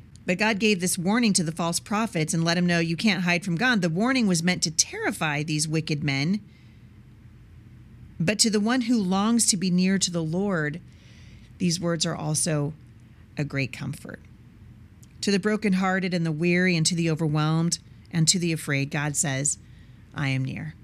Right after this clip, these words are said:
I'll never leave you. I'll never forsake you. I see your children. I see your grandchildren. I see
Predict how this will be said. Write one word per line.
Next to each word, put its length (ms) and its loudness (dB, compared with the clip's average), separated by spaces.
I'll 80 -2
never 260 -2
leave 280 0
you. 240 0
I'll 100 -2
never 220 -2
forsake 480 -4
you. 180 -4
I 80 -4
see 200 2
your 100 -2
children. 580 -4
I 80 -4
see 180 -2
your 120 0
grandchildren. 720 -4
I 100 -6
see 460 -2